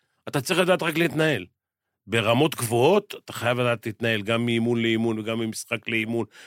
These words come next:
וגם מאימון למשחק, וגם בין משחקים,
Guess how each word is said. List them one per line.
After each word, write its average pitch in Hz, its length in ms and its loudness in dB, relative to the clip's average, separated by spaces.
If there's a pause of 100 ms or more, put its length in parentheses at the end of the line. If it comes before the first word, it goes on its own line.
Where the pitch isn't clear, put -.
(140)
וגם 120 240 2
מאימון 120 380 2
למשחק, 117 520 0
וגם 110 320 -2
בין 117 220 0
משחקים, 120 520 -2